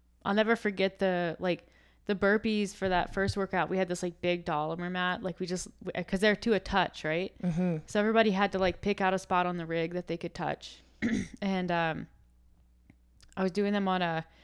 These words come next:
Speaker 1: I don't know why we insisted on doing them on a gymnastics mat. Like, two thousand twelve, two thousand thirteen CrossFit is so weird. Um, <clears throat> yeah,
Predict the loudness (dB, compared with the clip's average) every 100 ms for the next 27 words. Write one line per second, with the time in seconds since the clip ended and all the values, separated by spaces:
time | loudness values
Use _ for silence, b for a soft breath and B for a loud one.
0 | b b b 8 8 8 8 6 6 4
1 | 0 -2 0 -2 0 0 0 0 -2 -4
2 | -6 -2 -2 -4 -6 -8 -4 -4 -4 -4
3 | 0 0 0 2 2 4 0 -4 b b
4 | b b -4 0 0 0 -2 -2 -2 -6
5 | -8 -8 -8 -8 -10 -10 -12 -12 -10 -8
6 | -8 -8 -8 -8 -12 _ _ _ _ _
7 | _ -2 2 2 0 -4 _ 0 0 -2
8 | -12 -20 _ _ _ 2 4 2